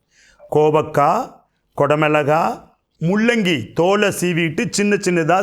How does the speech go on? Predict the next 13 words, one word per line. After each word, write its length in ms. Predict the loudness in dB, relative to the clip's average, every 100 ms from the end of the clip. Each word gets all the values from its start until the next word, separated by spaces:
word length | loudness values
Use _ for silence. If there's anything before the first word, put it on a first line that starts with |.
| 0
ஸ்லைஸ் 260 | -2 -2 -4
பண்ணிக்கணும். 460 | -4 -4 -4 -8 -12 _ _ _ _ _ _ _ _ _ _ _ _ _ _ _ _ _ _ _ _ _ _ _ _ _ -16 -4 0
வெள்ளரிக்காய், 840 | 2 4 4 2 0 0 2 0 0
அதையும் 440 | 0 2 0 0
தோலை 320 | 0 2 0 0
சீவிட்டு 480 | 0 0 0 -2 -4 0
ஸ்லைஸ் 280 | 0 -2 -4
பண்ணிக்கணும். 460 | -4 -4 -6 -10 -16 _ _ _ _ _ _ _
இப்ப 140 | -4 0
நான் 140 | 2
சொல்றதெல்லாம் 480 | 2 2 2 2 0
பச்சையா 360 | 0 0 0
சாப்பிடணும், 720 | 2 0 0 0 0 -2 -6